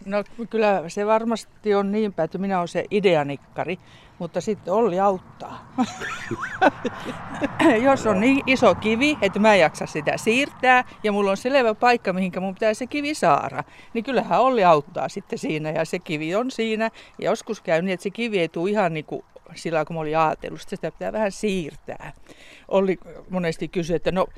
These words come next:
eikö tämä nyt jo kelepaisi näin? No ei, vielä pikkusen. <laughs>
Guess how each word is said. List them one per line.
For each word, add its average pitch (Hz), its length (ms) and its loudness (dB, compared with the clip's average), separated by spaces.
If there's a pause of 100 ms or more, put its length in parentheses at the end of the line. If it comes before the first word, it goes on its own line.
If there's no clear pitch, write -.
(220)
eikö 247 180 6
tämä 185 240 4
nyt 185 180 -2
jo 170 100 2
kelepaisi 156 600 4
näin? 156 180 -8 (180)
No 214 140 -8
ei, 196 300 -2
vielä 226 220 2
pikkusen. - 460 -6 (360)
<laughs> 311 120 0